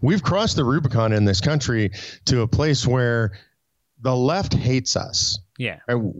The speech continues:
Speaker 1: We, we don't hate the left. I, like, I don't really hate anybody. I don't feel that way about my political opponents.
Speaker 2: Yep.
Speaker 1: I may not like some of them. I may think they're stupid. I may think they're irrational. I may think they're danger-,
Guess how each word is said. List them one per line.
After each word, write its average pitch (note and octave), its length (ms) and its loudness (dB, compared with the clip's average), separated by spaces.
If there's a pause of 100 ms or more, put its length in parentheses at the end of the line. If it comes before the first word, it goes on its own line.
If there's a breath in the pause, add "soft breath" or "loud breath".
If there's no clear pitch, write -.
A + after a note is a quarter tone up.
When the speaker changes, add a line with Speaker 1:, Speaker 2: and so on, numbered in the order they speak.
(140)
Speaker 1:
We, F3+ 280 2
we D3 200 2
don't G3+ 260 0
hate C#3+ 240 0
the A2+ 80 0
left. E2+ 420 -4
I, A#2+ 120 -2
like, C#3+ 180 -2
I B2 200 -2
don't G3+ 280 0
really G3 260 2
hate F3 220 2
anybody. F#2+ 540 0 (500 loud breath)
I A#2+ 80 0
don't D3 180 0
feel F3 300 0
that E3 180 0
way D#3+ 160 0
about D3 300 0
my C3+ 120 2
political C#3 460 0
opponents. D#3 540 0 (260 loud breath)
Speaker 2:
Yep. A#2+ 240 -8
Speaker 1:
I A#2+ 80 0
may B2 160 2
not C3+ 220 -2
like B2+ 260 0
some D#3 220 0
of D#3 140 0
them. D3+ 280 0
I G#2+ 140 0
may G#2 180 2
think G#2+ 220 -2
they're G2 100 0
stupid. D3+ 540 2
I A2+ 80 2
may G#2 160 2
think G2+ 200 -2
they're G2 180 0
irrational. C3+ 600 0
I G#2 80 0
may G2+ 160 2
think G#2 220 0
they're F#2+ 160 0
danger-, A#2+ 640 2